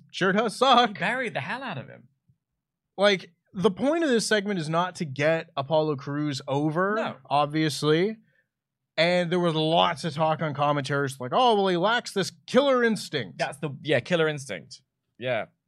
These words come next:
Speaker 1: If he's not the focus of this story, this match, or this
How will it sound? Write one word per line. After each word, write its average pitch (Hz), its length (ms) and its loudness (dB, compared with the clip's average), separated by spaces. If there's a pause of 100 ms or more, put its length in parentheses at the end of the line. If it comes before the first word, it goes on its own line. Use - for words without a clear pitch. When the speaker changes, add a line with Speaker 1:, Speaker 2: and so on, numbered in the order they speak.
(760)
Speaker 1:
If 262 240 -4
he's 254 280 2
not 196 320 0
the 180 80 -4
focus 165 500 0
of 147 320 -2
this 135 180 -4
story, 165 460 0
this 143 220 -6
match, 139 440 -4
or 131 200 -4
this 120 400 -8